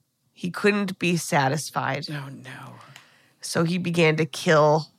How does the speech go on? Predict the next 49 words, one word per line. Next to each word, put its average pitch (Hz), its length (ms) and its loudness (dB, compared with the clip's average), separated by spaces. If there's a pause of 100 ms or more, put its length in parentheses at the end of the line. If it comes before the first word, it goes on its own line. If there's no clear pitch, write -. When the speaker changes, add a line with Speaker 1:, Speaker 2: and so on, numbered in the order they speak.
(180)
Speaker 1:
the 151 80 0
members 139 460 2
of 151 160 -2
the 165 80 -4
group. 131 380 2 (920)
And 208 120 8
everyone 247 260 8
was 214 160 2
so 202 100 2
starving, 185 640 4
they 170 100 2
kind 180 240 2
of, 180 60 6
like, 170 180 6
as 185 120 4
long 185 160 6
as 170 100 0
he 165 160 2
was 170 160 2
doing 156 320 2
it, 180 340 2
I 175 80 0
think 185 140 0
the 175 60 4
implication 170 420 2
is, 165 80 0
like, 156 160 2
well, 185 120 4
if 190 60 -2
Colonel 269 220 4
Ives 165 320 4
is 165 80 -10
doing - 280 -4
it, - 60 -6
Speaker 2:
Then 185 120 6
I 156 80 6
get, 160 160 0
yeah, 156 140 -2
it's - 120 -4
like 156 120 -2
he's 202 200 -4
in 202 80 -4
charge. 202 400 -8
Speaker 1:
I'm 277 140 4
allowed 180 340 6
to - 80 -2
eat 98 160 -6
it. - 100 -4
Speaker 2:
Yeah. - 200 -4